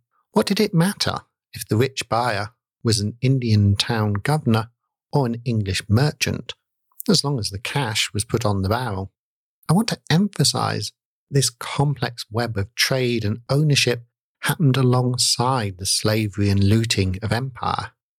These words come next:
Indian carpets and Chinese silk wallpaper were highly prized.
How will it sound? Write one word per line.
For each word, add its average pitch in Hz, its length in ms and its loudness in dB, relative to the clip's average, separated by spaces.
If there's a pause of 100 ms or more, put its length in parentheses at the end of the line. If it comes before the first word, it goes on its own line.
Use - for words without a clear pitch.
(140)
Indian 127 420 2
carpets 123 720 -4 (500)
and 110 140 0
Chinese 120 600 0
silk 120 240 -4 (120)
wallpaper 107 800 0 (440)
were 110 80 0
highly 113 720 -2
prized. 104 800 -4